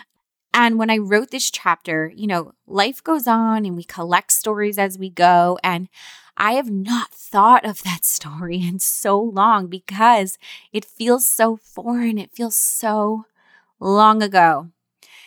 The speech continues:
And when I'm recording this, um, that story was exactly eight years ago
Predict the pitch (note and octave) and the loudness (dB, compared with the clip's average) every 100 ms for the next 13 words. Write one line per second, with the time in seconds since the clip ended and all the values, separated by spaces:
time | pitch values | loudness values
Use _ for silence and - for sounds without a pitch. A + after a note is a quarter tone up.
0 | _ - G#3 G3+ - _ G3+ A3 B3+ C#4 | _ -2 -2 -2 -10 _ -12 -4 0 2
1 | C4+ A#3+ G#3+ - A3 A3 G#3+ E3+ E3 D#3+ | 2 0 -2 -4 -2 0 -2 -2 -2 -2
2 | F3 - - _ _ _ - G3 F3 E3+ | -4 -6 -8 _ _ _ -2 0 0 -4
3 | F3 G3 - - A3 G#3 G#3 F#3+ F#3 F3 | -2 -2 0 -4 -2 0 0 2 2 0
4 | F3+ - _ _ _ _ _ _ _ _ | -6 -18 _ _ _ _ _ _ _ _
5 | _ _ _ - A3 G3+ G3 G#3 G3+ - | _ _ _ -4 -4 -4 -2 0 -2 -4
6 | C4+ C4+ C4+ C#4 - A3 - F#3+ F#3 F3 | -4 -2 -2 -4 -4 -4 -4 -8 -10 -10
7 | E3+ - - | -8 -8 -10